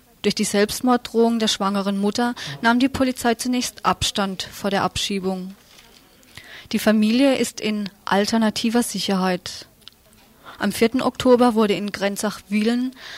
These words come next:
eine angolanische Familie abgeschoben. Bei der Ankunft wurde der Vater verhaftet. Die Fa-, die Familie war mehr als fünf Jahre in der B R D. Am Freitag, den achtzehnten Oktober,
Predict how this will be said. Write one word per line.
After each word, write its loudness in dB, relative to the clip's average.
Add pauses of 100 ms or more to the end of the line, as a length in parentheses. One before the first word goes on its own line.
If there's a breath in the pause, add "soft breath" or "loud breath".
(120)
eine 2
angolanische 2
Familie 0
abgeschoben. 0 (260 loud breath)
Bei 2
der 2
Ankunft 0
wurde 4
der 2
Vater 0
verhaftet. -6 (760)
Die -2
Fa-, -4 (180)
die -2
Familie 2
war 2
mehr 2
als -4
fünf -4
Jahre 2
in -2
der 2
B 2
R 2
D. -4 (1500 loud breath)
Am -6
Freitag, 0
den -2 (140)
achtzehnten -2
Oktober, 0